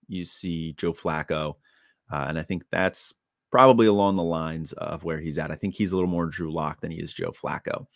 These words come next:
So, you know, Pro Football Focus has him mocked in the first round. Um, I, that's really the only place that I've seen that. I would be surprised if he goes in the first round. Uh, he seems more likely to maybe go in that Drew Lock range where it's in the second round here.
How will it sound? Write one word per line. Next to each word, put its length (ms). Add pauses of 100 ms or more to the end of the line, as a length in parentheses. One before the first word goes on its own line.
(400)
So, 340 (1000)
you 120
know, 160 (220)
Pro 120
Football 260
Focus 300
has 180
him 80
mocked 300
in 60
the 60
first 300
round. 340 (140)
Um, 500
I, 160
that's 240
really 160
the 80
only 120
place 240
that 80
I've 160
seen 300
that. 200
I 60
would 100
be 80
surprised 640
if 100
he 80
goes 320
in 160
the 80
first 340
round. 300 (600)
Uh, 180
he 240
seems 440
more 360
likely 560
to 680 (320)
maybe 240
go 200
in 80
that 180
Drew 240
Lock 320
range 460
where 100
it's 160
in 80
the 80
second 420
round 320
here. 340